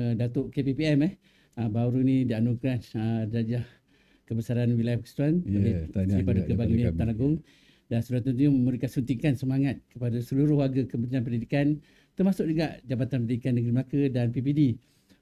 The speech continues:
Speaker 1: untuk terus memperkasakan bidang pendidikan di negara kita khususnya dan negeri Melaka khasnya. Jadi, uh, terima kasih. Uh, saya sebenarnya, um, berkecimpung dalam dunia pendidikan ni bila, uh,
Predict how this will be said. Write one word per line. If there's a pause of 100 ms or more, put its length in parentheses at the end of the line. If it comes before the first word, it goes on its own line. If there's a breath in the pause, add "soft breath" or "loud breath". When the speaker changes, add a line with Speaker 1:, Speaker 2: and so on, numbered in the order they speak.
(100)
Speaker 1:
untuk
terus
memperkasakan
bidang
pendidikan
di
negara
kita
khususnya
dan
negeri
Melaka
khasnya. (560 soft breath)
Jadi,
uh,
terima
kasih. (100)
Uh, (100)
saya (880 soft breath)
sebenarnya, (160)
um,
berkecimpung
dalam
dunia
pendidikan
ni
bila, (720 soft breath)
uh,